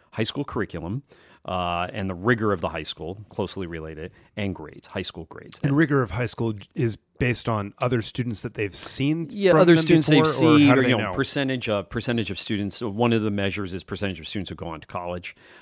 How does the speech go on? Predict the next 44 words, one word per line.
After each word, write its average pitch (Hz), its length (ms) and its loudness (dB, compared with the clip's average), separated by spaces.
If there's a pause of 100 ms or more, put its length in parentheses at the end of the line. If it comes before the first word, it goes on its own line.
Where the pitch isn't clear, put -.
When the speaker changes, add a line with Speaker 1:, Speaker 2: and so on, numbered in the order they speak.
Speaker 1:
Uh, 92 460 0
they 104 100 0
wanna 98 220 -2
see 107 140 -4
the 85 100 -6
curriculum, 98 640 -2
so, 82 340 -6 (120)
uh, 110 160 -10
they 120 120 0
don't 110 180 -2 (200)
count 104 340 -6
how 104 100 -4
many 92 260 -8
A - 40 -8
P 117 280 -10 (140)
tests - 320 -10
the 92 200 -6 (220)
student 151 240 0
has 117 80 -2
taken, 127 240 2
but 113 60 4
they 110 80 2
wanna 107 160 0
see 110 100 -6
how 95 100 -8
many 98 220 -6
A 98 40 -8
P - 140 -16
courses 92 440 -10
are 82 160 -6
offered, 85 420 -6
or 78 80 -14
does 78 180 -12
it 82 80 -10
offer 85 240 -6
an 85 100 -10
I 85 180 -8
B, 87 220 -10
International 85 460 -14
Baccalaureate 95 520 -6
curriculum, 92 500 -10 (260)
things 127 180 4
like 87 180 -4
that. - 240 -12